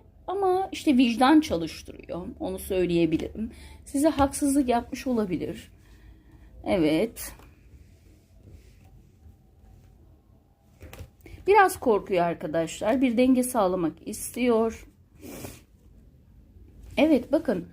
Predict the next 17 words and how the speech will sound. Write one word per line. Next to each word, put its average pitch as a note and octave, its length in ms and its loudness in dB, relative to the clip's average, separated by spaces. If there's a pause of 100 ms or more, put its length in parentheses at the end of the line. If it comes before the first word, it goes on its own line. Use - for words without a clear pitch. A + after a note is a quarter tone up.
(220)
burada D4+ 580 6 (480)
karamsar, E4 640 4
motivasyon D4 640 2
eksikliği, - 680 -2
yani A3+ 260 6
umutsuzluk D#4+ 760 2
var D#3 180 4
sizden - 500 -8
yana. E3 440 0 (400)
"Acaba B3+ 320 4
beni D4 180 6
kabul D4+ 260 2
eder B3+ 300 0
mi? E3+ 80 -2
Zaten G#3 400 -2
bitti." G#3+ 300 -12
dedi. F#3 300 -6